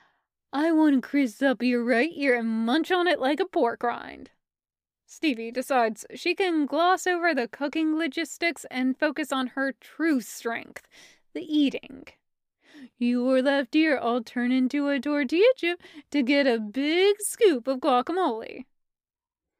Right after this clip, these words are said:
The puppy grunts and hinges his jaw all the way past open into a full yawn. With his gray snout and white chest, he looks like the world's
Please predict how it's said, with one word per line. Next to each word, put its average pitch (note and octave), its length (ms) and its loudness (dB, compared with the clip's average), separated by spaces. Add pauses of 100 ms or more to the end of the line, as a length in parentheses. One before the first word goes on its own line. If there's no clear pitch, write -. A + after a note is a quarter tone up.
(480)
The A#3 140 -4
puppy A#3+ 480 -4
grunts A#3 400 -2 (340)
and B3+ 140 0
hinges F4 460 -2
his B3+ 260 -2
jaw A#3 480 0
all A#3 280 0
the A3+ 120 -4
way A3+ 160 -2
past A#3 480 -2
open A#3+ 400 -2
into B3 300 -2
a A3 100 -4
full E4 640 -4
yawn. B3 720 -4 (560)
With A#3+ 120 -2
his A3+ 160 0
gray A#3+ 300 2
snout A#3+ 520 -2
and A#3+ 160 -6
white A#3+ 240 0
chest, - 580 -4
he C#4 220 -6
looks F4 260 -4
like E4+ 200 0
the D4+ 120 0
world's C#4 580 -2